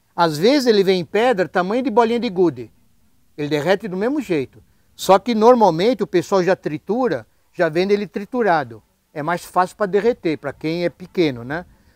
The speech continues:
Mas às vezes a gente compra de saco de vinte e cinco quilos, que normalmente o melhor cobre ou vem da, do Chile, no mundo os melhor cobre,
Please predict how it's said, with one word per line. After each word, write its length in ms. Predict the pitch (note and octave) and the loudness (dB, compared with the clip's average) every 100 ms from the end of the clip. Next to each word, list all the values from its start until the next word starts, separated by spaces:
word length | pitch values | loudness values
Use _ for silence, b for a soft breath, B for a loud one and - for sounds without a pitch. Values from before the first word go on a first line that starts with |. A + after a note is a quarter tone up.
| _ | _
Mas 240 | E3 D#3+ | -4 -2
às 140 | - E3 | 0 0
vezes 180 | A3+ G#3+ | 0 0
a 40 | |
gente 180 | F#3 G3+ | -4 -4
compra 280 | F#3 F3+ E3 | -2 -2 -4
de 120 | B2 | -6
saco 280 | - E3 D3+ | 0 0 0
de 120 | C#3 | -8
vinte 180 | D3+ C3+ | -10 -12
e 60 | |
cinco 260 | - C3+ A2+ | -14 -16 -10
quilos, 360 | G3+ A#3+ D#3+ G#2 _ _ _ | -6 -4 -6 -10 _ _ _
que 80 | D3 | -6
normalmente 500 | E3 F#3 E3 F3+ D#3+ | -2 -2 -2 -4 -6
o 60 | |
melhor 320 | D#3 D3 F3+ F#3+ | -6 2 2 2
cobre 380 | - G#3+ E3 | 2 0 4
ou 120 | G3 G3 | 2 2
vem 160 | F#3 | 2
da, 480 | E3+ D#3+ D3 C3+ B2 | 2 2 2 0 -4
do 140 | B2 | -12
Chile, 400 | C3+ F#3+ G3+ B3 - _ _ _ _ _ - | -6 -4 -2 -4 -10 _ _ _ _ _ -8
no 100 | C#3+ | -6
mundo 260 | E3+ A3+ | -4 -4
os 60 | F3 | -4
melhor 300 | F3+ G3+ A#3+ | 0 2 2
cobre, 400 | F3 C#3+ A#2 | -2 -2 -4